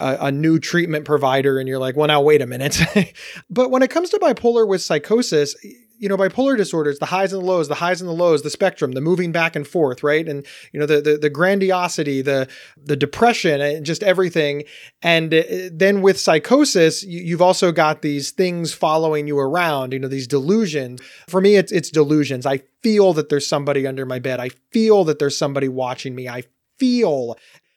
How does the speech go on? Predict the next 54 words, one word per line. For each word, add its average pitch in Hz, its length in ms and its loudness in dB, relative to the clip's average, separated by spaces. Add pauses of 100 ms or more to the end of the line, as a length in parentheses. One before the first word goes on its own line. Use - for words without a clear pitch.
(140)
when 214 100 0
I 262 60 2
say 254 160 0
feel, 220 200 0
I 190 60 0
mean, 185 120 -2
like, 170 180 0
I 247 120 2
believe 160 1300 -2 (460)
with 185 200 2 (200)
every 170 540 2
fiber 175 720 2
of 127 100 -2
my 151 300 0
being 127 560 -4 (280)
that 160 140 2
there 165 220 6
is 147 120 4
somebody 147 500 2
under 147 320 -2
my 123 180 -6
bed. 117 340 -10 (220)
And 196 140 2
even 302 180 2
when 269 120 4
I 185 60 2
look 190 280 0
under 220 180 0
the 202 80 2
bed 185 220 2
and 170 100 -2
they're 170 100 -4
not 165 220 -4
there, 185 360 0 (220)
that 190 280 0
just 214 200 -4
changes 190 320 -4
my 170 140 -2
thinking 170 360 -4
to 175 120 -2
they 156 160 2
were 175 340 2
there, 131 280 -2
but 135 100 -6
they 147 100 0
got 156 300 2
out. 135 200 -2
They 135 100 -8
knew 165 260 0
that 170 140 0
I 151 80 0
was 143 180 -2
gonna 127 220 -4
look. 131 420 -4